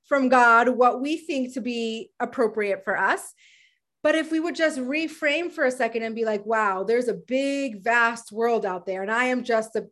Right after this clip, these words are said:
one small piece of it," it helps us put things in perspective,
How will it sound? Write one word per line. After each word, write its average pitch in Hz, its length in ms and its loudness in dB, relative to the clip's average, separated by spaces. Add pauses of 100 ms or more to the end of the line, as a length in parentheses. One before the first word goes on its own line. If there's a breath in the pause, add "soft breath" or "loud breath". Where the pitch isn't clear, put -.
one 254 540 -2
small 226 400 -2
piece 370 340 0
of 247 140 -2
it," 208 200 0 (540 soft breath)
it 269 140 -2
helps 330 400 2
us 294 240 0 (160)
put 349 180 -4
things 285 200 -4
in 254 120 0
perspective, 247 880 -2